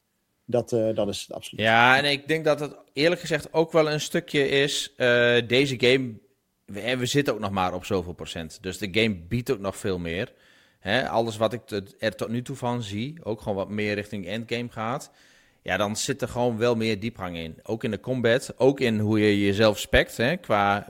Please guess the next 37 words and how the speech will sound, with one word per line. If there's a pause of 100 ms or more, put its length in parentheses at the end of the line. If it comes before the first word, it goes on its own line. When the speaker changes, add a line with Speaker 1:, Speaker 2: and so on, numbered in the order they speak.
Speaker 2:
wapens
die
je
moet
kiezen,
builds
die
je
moet
maken. (540)
Zit
daar
echt
wat
meer
diepgang
in. (540)
Ehm, (800)
ja,
en
waar
ik
het
helemaal
mee
eens
ben,
is
dat
de
combat
zelf
ook
gewoon
een
beetje
vlak